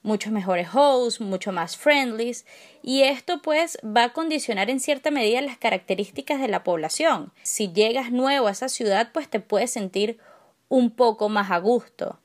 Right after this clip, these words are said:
Yo trabajo en la promoción de ciudades, de unos locales en, con autonomía municipal, y un alcalde una vez me dijo que la calidad de vida de las personas empieza con lo que veas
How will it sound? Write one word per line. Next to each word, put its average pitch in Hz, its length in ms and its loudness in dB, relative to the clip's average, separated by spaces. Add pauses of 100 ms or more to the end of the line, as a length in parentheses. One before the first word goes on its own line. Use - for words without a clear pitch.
(360)
Yo 208 360 2
trabajo 262 800 2
en 202 80 -4
la 180 120 2
promoción 180 640 -4
de 180 180 -4
ciudades, 196 560 2
de - 260 -6
unos 196 180 -6
locales 190 520 0
en, 175 220 -10 (320)
con 185 220 -4
autonomía 180 640 -2
municipal, 208 760 -4 (540)
y 214 180 -2
un 226 200 0
alcalde 247 480 -2
una 240 200 -2
vez 226 140 -2
me 247 180 -2
dijo 247 480 -4 (480)
que 190 500 0
la 185 200 2
calidad 190 400 0
de 285 40 -2
vida 285 180 0
de 277 40 -2
las 233 160 -6
personas 208 640 -6
empieza 208 580 -4
con 254 180 -2
lo 185 140 0
que 175 160 2
veas 202 540 0